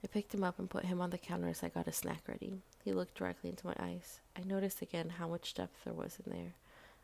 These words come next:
"I don't think I'm meant to be a house guinea pig." "Oh."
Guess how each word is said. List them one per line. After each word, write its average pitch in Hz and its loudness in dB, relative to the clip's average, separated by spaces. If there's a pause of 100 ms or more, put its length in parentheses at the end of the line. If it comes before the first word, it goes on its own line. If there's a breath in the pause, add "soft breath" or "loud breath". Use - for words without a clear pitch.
(100)
"I 208 2
don't 233 4
think 202 2
I'm 190 4
meant 180 2
to - -10
be 175 0
a 175 4
house 170 0
guinea - -4
pig." - -2 (960 loud breath)
"Oh." - 6